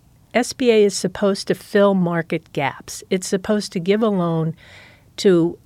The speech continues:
a business that a bank wants to support but just can't get there. We know that most of these loans are actually good ones. Ninety-five percent of the S B A loans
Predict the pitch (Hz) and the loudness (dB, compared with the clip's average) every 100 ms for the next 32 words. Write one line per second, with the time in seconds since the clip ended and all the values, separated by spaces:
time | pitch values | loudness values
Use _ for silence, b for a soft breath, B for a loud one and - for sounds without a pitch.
0 | _ 156 143 226 208 214 185 180 - 160 | _ -6 2 2 4 2 0 -2 -4 -2
1 | 156 185 180 160 175 175 214 311 - - | -2 -2 -4 -4 -4 0 0 0 -4 -12
2 | - 165 147 - - - - 160 151 - | -4 -2 -2 -6 -10 -10 -4 0 0 -2
3 | _ _ 185 - - - 392 370 339 - | _ _ -10 -10 -10 -6 -4 -2 -4 -10
4 | - 302 254 240 185 175 151 - - - | -10 -6 -6 -8 -2 0 0 -6 -14 -14
5 | - _ _ _ _ 214 214 220 247 190 | -20 _ _ _ _ 2 4 4 4 2
6 | - 190 202 - 180 175 165 180 175 175 | 0 0 0 -2 0 0 0 0 0 0
7 | 156 - 170 - - 165 156 240 247 160 | -4 -2 -4 -6 -6 -6 0 0 0 -4
8 | 117 - - - _ _ - 170 190 247 | -4 -10 -18 -20 _ _ -4 0 2 0
9 | 240 254 - 190 196 - 185 - 185 151 | -2 -4 0 0 0 -4 -10 -4 -2 -2
10 | 160 156 160 156 160 - 143 139 143 120 | -4 -4 -2 -2 -4 -6 -4 -4 -4 -4
11 | 120 160 - | -4 -6 -10